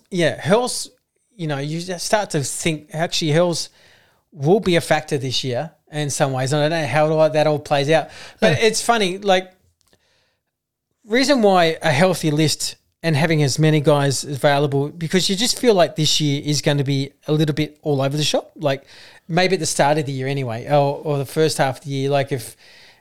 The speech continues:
Speaker 1: it, it
Speaker 2: Oh, if W-, if W A still
Speaker 1: Yeah, yeah.
Speaker 2: treats himself as a different country, then yeah.
Speaker 1: If, if it's, if it's, if it's, but let's reality, if it's, if it's the same process and guys have to isolate and that sort of stuff,
Speaker 2: Yeah.
Speaker 1: um,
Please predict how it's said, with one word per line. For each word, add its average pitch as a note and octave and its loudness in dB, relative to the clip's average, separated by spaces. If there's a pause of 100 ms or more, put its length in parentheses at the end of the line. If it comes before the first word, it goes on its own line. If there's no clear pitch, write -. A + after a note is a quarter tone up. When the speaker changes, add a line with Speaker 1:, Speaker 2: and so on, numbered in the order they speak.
(120)
Speaker 1:
it, D#3+ -2 (140)
it D3+ -6
Speaker 2:
Oh, C3 -12
if C3 -20
W-, E3+ 0
if - -10
W F3+ 4
A D3 4
still C3 -2 (260)
Speaker 1:
Yeah, F3+ 2
yeah. C3 0 (380)
Speaker 2:
treats - -2
himself D3 2
as C3+ 0
a D3 2
different C#3 0
country, D#3 -2
then D3+ 2
yeah. E3+ 2 (420)
Speaker 1:
If, F3+ 2
if F3+ 0
it's, F3 -8
if D#3 -2
it's, - -2
if F3+ -4
it's, - -4
but G#3 -2
let's A3 0
reality, C#3+ 0
if C#3+ -6
it's, - -8 (320)
if D#3 -2
it's D#3+ -6
the E3 -4
same A3+ 2
process E3 0
and C3 -6
guys D3+ 2
have C3+ -6
to A#2 -8
isolate D3+ 0
and B2+ -6
that D3+ -4
sort D#3 -6
of C3 -4
stuff, D3 2
Speaker 2:
Yeah. C#3+ 2 (340)
Speaker 1:
um, E3 0